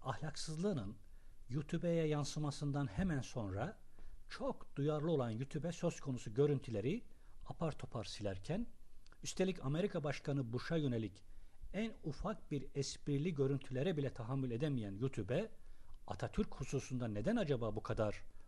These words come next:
vurdum duymaz oluyor? Bana göre bir milletin hislerine tercüman olarak YouTube yasağını getirenlere ve onu uygulayan bir büyük firmaya içten hemen saldırı olması da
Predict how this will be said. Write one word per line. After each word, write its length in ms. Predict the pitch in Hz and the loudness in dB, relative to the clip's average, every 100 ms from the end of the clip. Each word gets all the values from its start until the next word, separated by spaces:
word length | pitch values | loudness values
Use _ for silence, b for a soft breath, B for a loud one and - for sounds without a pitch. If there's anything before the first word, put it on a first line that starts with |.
| b | b
vurdum 340 | 110 117 110 101 | 0 0 0 0
duymaz 320 | 101 101 95 | 0 -2 -4
oluyor? 280 | 98 80 - - - - - - - b b b b b | -6 -6 -8 -8 -8 -10 -10 -10 -10 b b b b b
Bana 240 | 135 240 | 4 6
göre 360 | 277 180 135 - - - b b b b 110 | 8 8 6 2 -6 -8 b b b b 2
bir 180 | 170 | 4
milletin 460 | 226 180 170 165 190 | 6 4 4 2 0
hislerine 560 | - 156 - 151 156 139 | 0 -2 0 0 0 0
tercüman 480 | 151 135 127 147 | 2 2 4 4
olarak 540 | 135 92 - - - - - - b b b b - | 2 0 -2 -6 -8 -8 -12 -14 b b b b -2
YouTube 500 | 107 185 196 175 165 | 2 4 4 4 6
yasağını 480 | 143 - 143 135 117 | 6 4 2 2 2
getirenlere 720 | 113 - 127 113 110 104 92 - b b b - | 0 0 2 4 4 2 0 -6 b b b 2
ve 100 | 135 | 2
onu 340 | - 123 185 202 | 4 2 2 2
uygulayan 600 | 147 139 131 147 143 110 | 0 2 4 4 2 0
bir 220 | 123 101 | -2 0
büyük 240 | 113 170 | 0 0
firmaya 600 | - 131 113 110 101 90 - b b b - - | 0 -2 0 0 -2 -4 -8 b b b -10 -2
içten 540 | 170 - - 208 254 - - | -2 0 2 2 0 -4 -8
hemen 280 | - 185 180 | 2 4 4
saldırı 460 | - - 139 131 196 | 0 2 4 6 6
olması 480 | 127 117 107 - | 4 2 -2 -2
da 280 | 104 151 226 | 0 0 -2